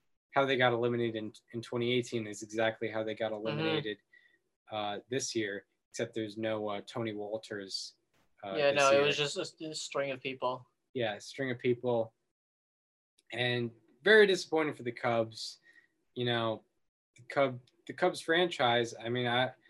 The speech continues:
Speaker 1: I don't know. They're kind of an old team. Um, Chris Bryant probably gonna go into free agency
Speaker 2: Baez, Ri-,
Speaker 1: when
Speaker 2: Baez, Rizzo, and Bryant went one for twenty-four in this series.
Speaker 1: And Bryant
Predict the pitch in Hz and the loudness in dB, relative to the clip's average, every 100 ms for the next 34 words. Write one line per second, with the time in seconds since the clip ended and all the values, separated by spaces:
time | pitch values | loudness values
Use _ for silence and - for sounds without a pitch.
0 | _ - 147 170 139 117 113 - _ _ | _ -4 0 2 2 0 -2 -4 _ _
1 | _ - 131 135 139 139 147 - 127 135 | _ -4 0 0 0 -2 -4 -6 -4 -4
2 | 127 - 135 139 143 139 _ _ _ _ | -4 -6 -2 -2 -2 -8 _ _ _ _
3 | _ - 110 107 107 - 135 - - 120 | _ -8 -6 -6 -10 -4 -4 -4 -2 0
4 | 131 143 143 135 _ 123 120 120 123 123 | 2 2 0 -6 _ -2 0 0 0 0
5 | 117 123 117 120 120 117 - 120 120 120 | 0 -4 -2 -2 -2 -6 -2 2 2 2
6 | 117 156 175 220 202 151 175 190 - 151 | 6 10 10 10 8 8 8 8 8 10
7 | 185 185 160 175 180 160 143 147 143 135 | 12 8 6 6 6 6 6 8 8 6
8 | 139 131 139 135 131 143 131 131 131 127 | 2 4 2 2 -2 0 0 0 -2 -2
9 | 127 127 135 131 131 131 - _ _ _ | -6 -4 -2 -2 -4 -10 -14 _ _ _
10 | _ _ _ - 123 123 120 113 - - | _ _ _ -4 -2 0 -2 -6 -14 -14
11 | - _ - 156 202 208 | -18 _ 0 2 4 0